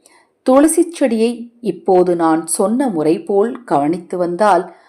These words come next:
அந்த வீட்டில் செல்வச் செழிப்பு உண்டாகும். துளசியின் வரம் உங்களுக்கு கிடைத்தால் வாழ்க்கையில் மகிழ்ச்சியும் சந்தோஷமும்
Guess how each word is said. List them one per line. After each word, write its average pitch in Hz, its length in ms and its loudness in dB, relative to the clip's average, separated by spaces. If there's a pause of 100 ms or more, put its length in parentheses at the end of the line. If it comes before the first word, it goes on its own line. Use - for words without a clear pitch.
(200)
அந்த 208 300 2
வீட்டில் 226 500 -4 (200)
செல்வச் 294 500 0
செழிப்பு 180 500 -4
உண்டாகும். 131 640 -6 (960)
துளசியின் 220 720 0 (360)
வரம் 170 380 2 (100)
உங்களுக்கு 165 600 0
கிடைத்தால் 175 720 0 (400)
வாழ்க்கையில் 170 960 0
மகிழ்ச்சியும் 190 960 0
சந்தோஷமும் 185 1160 -2